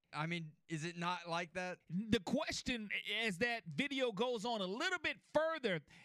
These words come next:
Speaker 2: Nick Saban looks at him, the, he, he, Pat McAfee looks Saban square in his face and says, "Coach Saban, look, we're probably gonna ask you some stupid questions. We're
Speaker 1: Yeah.
Speaker 2: probably gonna ask you some silly questions,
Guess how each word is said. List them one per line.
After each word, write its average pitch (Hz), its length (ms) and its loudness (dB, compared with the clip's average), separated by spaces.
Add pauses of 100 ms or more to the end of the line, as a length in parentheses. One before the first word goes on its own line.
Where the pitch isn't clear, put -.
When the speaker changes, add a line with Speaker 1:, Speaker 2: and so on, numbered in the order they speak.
(180)
Speaker 2:
Nick 254 260 2
Saban 254 720 0 (300)
looks 233 340 2
at 277 160 2
him, 247 140 -4
the, 220 200 -2
he, 226 220 2
he, 220 220 -4
Pat 269 320 2
McAfee 240 480 0
looks 233 280 2
Saban 240 460 2
square 302 500 0
in 269 60 -4
his 208 200 -2
face 233 520 2
and 180 140 0
says, 175 320 0 (480)
"Coach 175 240 2
Saban, 208 500 2
look, 151 160 2
we're 139 140 0
probably 208 400 2
gonna 190 180 0
ask 190 320 0
you 196 80 0
some 143 220 -4
stupid - 500 -4
questions. 262 680 -2
We're 143 160 0
Speaker 1:
Yeah. - 60 -6
Speaker 2:
probably 202 240 0
gonna 180 200 0
ask 180 340 -2
you 190 180 2
some 151 240 -2
silly 262 380 -2
questions, 254 800 -2